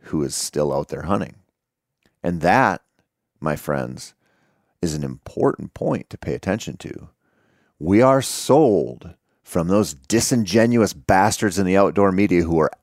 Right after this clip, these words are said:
absolutely nothing like me that this stuff is just going to get easier the colder it gets. But I have bad news for you. It probably won't. It'll probably get harder.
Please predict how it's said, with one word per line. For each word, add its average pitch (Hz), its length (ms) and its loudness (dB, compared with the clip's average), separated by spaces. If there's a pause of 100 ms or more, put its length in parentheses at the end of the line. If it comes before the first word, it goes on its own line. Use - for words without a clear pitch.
(140)
absolutely 117 460 2
nothing 104 340 2
like 80 360 0
me 120 500 -2 (840)
that 98 140 0
this - 180 2
stuff 120 280 2
is 90 140 -2
just 90 200 -6
going 92 200 0
to 92 80 -2
get 110 160 -2 (100)
easier 107 680 -2 (100)
the 78 180 -4
colder 82 600 -2
it 85 160 0
gets. - 540 -6 (880)
But - 140 -12
I - 20 -6
have 90 200 -4
bad 92 240 0
news 107 240 -4
for 71 220 -2
you. - 240 -8 (340)
It 87 160 -6 (140)
probably 87 540 -2
won't. 104 320 0 (1040)
It'll 101 160 4
probably 110 580 2
get 95 240 0 (200)
harder. - 380 0